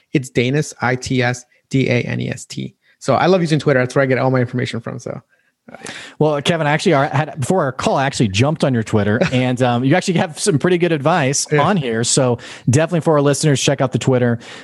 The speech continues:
Speaker 2: Um, and Kevin, it absolutely has been a pleasure. Thanks for being on the podcast today.
Speaker 1: Thank you. Thank you, Blake. Bye-bye, guys.
Speaker 2: Hey, for our listeners, I'm gonna put Kevin's Twitter down in the episode description below. I'm also going to put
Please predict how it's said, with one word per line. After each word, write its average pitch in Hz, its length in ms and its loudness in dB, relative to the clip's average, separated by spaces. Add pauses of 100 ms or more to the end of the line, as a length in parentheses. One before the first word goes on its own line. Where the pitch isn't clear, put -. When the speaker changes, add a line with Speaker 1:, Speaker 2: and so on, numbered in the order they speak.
(140)
Speaker 2:
Um, 127 480 2
and 131 160 2
Kevin, 143 580 0
it 139 140 2
absolutely 135 480 0
has 113 120 2
been 123 100 2
a 113 60 0
pleasure. 113 340 2
Thanks 113 180 0
for - 60 -10
being 113 140 2
on 104 60 2
the 98 60 -2
podcast 101 360 0
today. 90 320 -2
Speaker 1:
Thank 143 200 -4
you. 147 140 2
Thank 147 180 -2
you, 151 80 0
Blake. 135 420 0
Bye-bye, 139 220 2
guys. 131 280 0 (640)
Speaker 2:
Hey, 226 100 2
for 220 220 2
our 202 100 2
listeners, 226 500 2
I'm 180 120 0
gonna 294 120 0
put 285 260 0
Kevin's 208 360 0
Twitter 196 300 2
down 170 280 2
in 160 80 2
the 147 120 4
episode 165 220 0
description 151 360 0
below. 147 200 4
I'm 147 120 0
also 247 460 2
going 202 260 2
to 170 100 2
put 160 460 0